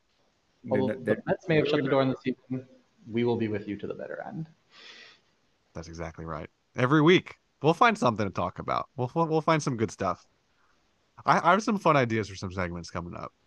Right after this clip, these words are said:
Speaker 3: Um, we can get some music in here. We get some clips, some people talking. You know, we'll be all right.
Speaker 1: Ooh, we could do Meet the Mets.
Speaker 3: Ooh.
Speaker 2: Maya
Speaker 1: Yeah.
Speaker 2: told me she's working on a new, uh, a new,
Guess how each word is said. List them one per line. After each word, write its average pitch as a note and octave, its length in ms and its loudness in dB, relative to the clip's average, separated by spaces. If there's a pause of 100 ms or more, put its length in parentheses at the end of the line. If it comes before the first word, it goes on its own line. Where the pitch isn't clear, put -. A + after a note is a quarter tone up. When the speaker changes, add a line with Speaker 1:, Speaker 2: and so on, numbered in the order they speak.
(260)
Speaker 3:
Um, E2+ 320 -12 (580)
we C#3 80 2
can C3 60 2
get C3 100 2
some G2 180 -4
music G#2+ 340 -2
in G#2 100 -2
here. G2 320 0
We F#2 100 -4
get G2 140 -6
some - 180 -18
clips, - 640 -10
some G2 100 -20
people F#2 220 -10
talking. F2+ 520 -4
You C3 80 -8
know, G2 280 -8
we'll - 80 -10
be G2+ 80 -8
all F2 120 -8
right. - 100 -16 (920)
Speaker 1:
Ooh, B2+ 460 -10
we F#2 60 -16
could - 300 -20
do A2 120 -4
Meet A2+ 200 0
the G2+ 80 -4
Mets. - 560 -8 (600)
Speaker 3:
Ooh. E3+ 280 -8 (680)
Speaker 2:
Maya C#3 260 6
Speaker 1:
Yeah. G3 60 6
Speaker 2:
told F3 160 6
me E3+ 80 6
she's C3+ 200 2
working C#3 260 4
on B2+ 140 6
a B2 40 2
new, B2 340 2
uh, A#2 320 2
a A#2 60 -4
new, A#2 160 -2